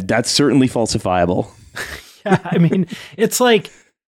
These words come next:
Speaker 2: <clears throat> even if it's true, so the fuck what? Like, the,
Speaker 1: <laughs>
Speaker 2: like, what is the, what is the broader historical impact of that, aside from the way in which it, it, it serves the interests of twenty-first century Greeks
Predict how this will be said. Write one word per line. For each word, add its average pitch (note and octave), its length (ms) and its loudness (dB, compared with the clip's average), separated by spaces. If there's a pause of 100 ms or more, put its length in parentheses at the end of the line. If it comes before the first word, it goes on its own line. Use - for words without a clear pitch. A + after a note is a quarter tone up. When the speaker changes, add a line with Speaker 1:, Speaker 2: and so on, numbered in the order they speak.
(140)
Speaker 2:
<clears throat> - 920 -6
even C4+ 220 2
if D#4+ 140 0
it's A#3+ 160 -2
true, C#4+ 380 0
so - 180 0
the - 80 0
fuck - 320 -2
what? C4+ 340 2 (600)
Like, D3+ 240 4
the, G#3 360 4
Speaker 1:
<laughs> G#3 80 2
Speaker 2:
like, F#3+ 200 2
what G3+ 180 2
is A3+ 200 2
the, G#3+ 180 0
what F3+ 180 4
is A3 140 2
the G#3 80 0
broader E3+ 460 4
historical E3 640 4
impact D#3 540 0
of B2+ 80 -4
that, C#3 240 0
aside E3 420 0
from D#3+ 140 -4
the D#3 60 2
way D3+ 200 4
in D3 100 2
which D3 180 0
it, - 280 -4
it, D3 180 -2
it C#3+ 160 0
serves D#3 400 2
the C3+ 140 0
interests C#3 560 0
of C3+ 300 -2
twenty-first D3 520 0
century B2+ 460 2
Greeks A#2 540 -2